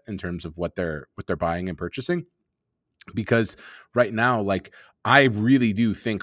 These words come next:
often about, like, what's something I wanna have in my wallet, but I recognize that I'm also, you know, gainfully employed and, you know, I'm forty and I've been working for a long time. And so, like, I'm sort of at a different level than someone who's twenty-one and, like,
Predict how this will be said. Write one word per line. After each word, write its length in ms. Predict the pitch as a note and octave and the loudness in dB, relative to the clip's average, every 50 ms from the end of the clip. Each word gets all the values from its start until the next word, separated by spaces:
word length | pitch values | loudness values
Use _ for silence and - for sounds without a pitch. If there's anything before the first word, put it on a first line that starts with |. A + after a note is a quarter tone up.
| - - | -8 -6
often 400 | G2 G2+ G#2 - - G2+ F2+ F2 | -4 -4 -4 -4 -4 -6 -6 -6
about, 260 | E2+ D#2+ F#2 E2 E2 | -2 -2 -2 -4 -2
like, 120 | F2+ F2 D2+ | -6 -6 -4
what's 280 | F2+ F#2+ G#2+ G#2 - | -2 -2 -2 -2 -2
something 280 | - A#2+ G2+ - A2 G2+ | -2 -4 -2 -2 -2 0
I 80 | F#2+ | 0
wanna 320 | F2+ E2+ E2+ F2+ F#2 F#2+ F2 | 0 0 0 -2 -2 -2 -4
have 320 | D#2 F2 F2+ F2+ F#2 E2+ | -4 -6 -6 -6 -6 -6
in 100 | F2+ F2 | -6 -6
my 140 | F2 E2 E2+ | -6 -6 -6
wallet, 460 | D#2+ C#2+ D2 D#2 F2+ G#2 B2 B2 - _ _ _ - - _ _ | -8 -8 -6 -6 -4 -4 -4 -6 -6 _ _ _ -20 -20 _ _
but 140 | - G#2+ G#2 | 0 2 4
I 100 | G#2+ G#2+ | 4 4
recognize 600 | G#2+ A2 A#2 A2+ - G#2+ G2+ F#2+ F2+ F2 E2+ - | 4 4 2 2 0 -2 -4 -2 -4 -4 -6 -6
that 120 | G2 F2+ - _ | -10 -10 -10 _
I'm 220 | G#2 G2+ G#2 G#2 F#2 | -4 -4 -4 -4 -2
also, 560 | A#2 A2+ A#2 - - G#2+ G2 F#2 F2 D#2+ - _ | -2 -2 -2 -2 -2 -4 -2 -2 -4 -6 -8 _
you 140 | - G#2 G2+ | -10 -8 -6
know, 120 | F#2 E2 - _ C3 | -6 -8 -10 _ -14
gainfully 560 | G#2+ G2 G#2+ A2+ B2 B2 - C3+ B2+ A#2 G#2 | -8 -6 -4 -4 -4 -4 -4 -2 -2 0 -2
employed 640 | G2+ F#2+ F#2+ - - G#2 G#2 G2+ F#2 F2+ F2+ F2 - - _ - _ _ _ _ _ | -2 -4 -6 -6 -6 -4 -2 0 0 -2 -2 -4 -8 -16 _ -20 _ _ _ _ _
and, 420 | A2 G2+ G2 F#2+ F#2+ F#2+ F#2+ - - | -6 -4 -2 -2 -2 -4 -6 -8 -8
you 120 | - G#2 F#2+ | -6 -6 -4
know, 180 | F#2 F2+ F2+ - | -2 -4 -4 -4
I'm 240 | G2 G#2+ G2+ F#2 E2 - | -4 -6 -6 -6 -8 -12
forty 600 | - - - A2+ A#2+ A#2 G2+ F#2+ F2 E2+ E2 E2 - - | -10 -4 0 0 2 2 0 0 -2 -4 -6 -8 -8 -6
and 360 | G2+ F#2+ F#2 F2+ F2 F2+ - - | -6 -4 -4 -4 -6 -8 -8 -8
I've 140 | G#2 F2 | -8 -6
been 140 | F#2 F#2+ F#2+ | -4 -4 -2
working 340 | F#2 A#2 B2+ B2 - A2+ G#2 | -2 -2 -2 -2 -4 -6 -6
for 140 | - - F#2+ | -4 -4 -4
a 60 | F2 | -4
long 240 | E2+ E2+ E2+ E2+ E2 | -4 -4 -6 -8 -10
time. 520 | - - E2 D#2+ D#2 D#2 D2+ D#2 D#2 D2+ - | -10 -10 -10 -8 -8 -10 -10 -12 -14 -14 -12
And 180 | - G2 F#2 E2+ | -10 -8 -8 -6
so, 200 | - G#2+ G2+ G2 | -4 -4 -2 0
like, 320 | F#2+ G2 F#2 F2 - _ _ _ _ _ _ _ _ _ | 0 0 -2 -2 -4 _ _ _ _ _ _ _ _ _
I'm 140 | - A#2 B2 | -2 -2 0
sort 240 | - - F#3 F3 D3+ | 2 4 4 6 6
of 60 | C3 | 6
at 80 | A#2+ A2+ | 6 6
a 100 | G#2+ G2+ | 4 2
different 380 | F#2+ C#3+ B2+ - A#2+ G#2 G2+ | 2 2 2 2 0 0 6
level 340 | A2 B2+ C#3+ A2+ F#2+ F2 F2 | 8 8 8 8 6 0 0
than 220 | E2 F#2+ F#2 F2 - | -2 -2 -4 -4 -4
someone 240 | - A2 G2+ G2 | -4 -4 -4 -2
who's 160 | F#2+ G#2 - - | -4 -6 -8 -6
twenty-one 720 | - - B2 G#2+ G2 F#2+ G2+ A2 A2 G2 F2+ F2 F2 - | -4 -4 -2 -2 0 0 0 0 0 0 -2 -4 -6 -8
and, 220 | - G#2 F#2+ F#2 F#2 | -6 -6 -4 -4 -2
like, 180 | F2+ E2+ - | -4 -4 -6